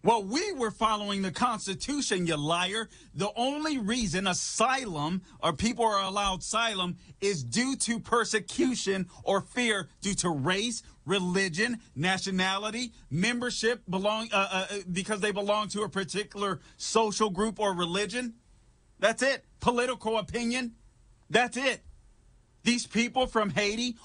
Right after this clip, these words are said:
are, and, and listen, we're not even paying attention to the other thirty or so thousand that are coming across the border while we focus,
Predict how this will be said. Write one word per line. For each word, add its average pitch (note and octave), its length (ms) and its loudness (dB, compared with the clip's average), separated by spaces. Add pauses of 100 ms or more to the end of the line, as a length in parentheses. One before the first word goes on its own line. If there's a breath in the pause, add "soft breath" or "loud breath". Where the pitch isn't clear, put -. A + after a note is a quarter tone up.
(120)
are, A3 220 2
and, G#3+ 180 -6
and G#3+ 140 -2
listen, C4 380 0 (160)
we're A#3+ 140 4
not C4 200 2
even G#3+ 220 -4
paying A#3 240 -2
attention A#3 440 -2
to G#3 140 4
the G3 240 -2
other A3+ 380 2 (340 soft breath)
thirty A3 380 4
or F#3 80 0
so G#3+ 400 -2
thousand G3+ 580 0 (220 loud breath)
that G3 160 6
are F#3+ 80 0
coming G#3 300 0
across G3+ 400 0
the G3 100 -2
border G3 380 2
while F#3+ 240 2
we G3 160 -6
focus, G3+ 840 -2